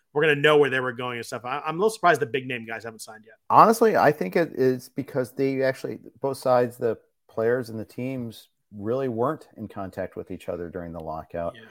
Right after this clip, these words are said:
Speaker 2: Because
Speaker 1: Brand-, Brandon McCarthy had a tweet that said, is that they were, both sides were really worried about getting sued and lawsuits. So he said that, that was really much the case. I was surprised
Speaker 2: Right.
Speaker 1: by that.
Speaker 2: I, I'm, I, I thought, you know, and I,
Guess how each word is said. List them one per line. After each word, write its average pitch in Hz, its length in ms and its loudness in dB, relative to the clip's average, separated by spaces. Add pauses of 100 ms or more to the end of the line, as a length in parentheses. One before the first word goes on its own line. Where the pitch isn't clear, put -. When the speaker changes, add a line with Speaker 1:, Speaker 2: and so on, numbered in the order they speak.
(260)
Speaker 2:
Because 147 200 6
Speaker 1:
Brand-, 123 240 8
Brandon 185 220 8
McCarthy 170 360 4
had 151 100 4
a 139 40 0
tweet 147 300 -6
that 117 120 -10
said, 135 280 -2
is 120 120 -6
that 127 160 -6
they 135 120 0
were, 135 100 -4
both 131 460 -4
sides 147 240 -2
were 113 80 -12
really 123 200 -10
worried 123 260 -6
about 123 180 -8
getting 127 180 -8
sued 135 280 -4
and 123 80 -8
lawsuits. 143 400 -6
So 135 80 -6
he 127 60 -4
said 131 160 -4
that, 110 60 -14
that 120 220 -6
was 113 160 -14
really 120 140 -10
much 113 160 -12
the 107 60 -14
case. 110 220 -6
I 120 80 -2
was 180 100 -4
surprised 110 320 -4 (100)
Speaker 2:
Right. - 0 -
Speaker 1:
by 92 80 -20
that. - 60 -20 (880)
Speaker 2:
I, 160 200 4 (160)
I'm, 214 200 -4 (180)
I, 165 300 0
I 131 160 4
thought, 165 380 4
you 135 120 -6
know, 127 140 0
and 123 80 -2
I, 135 160 -2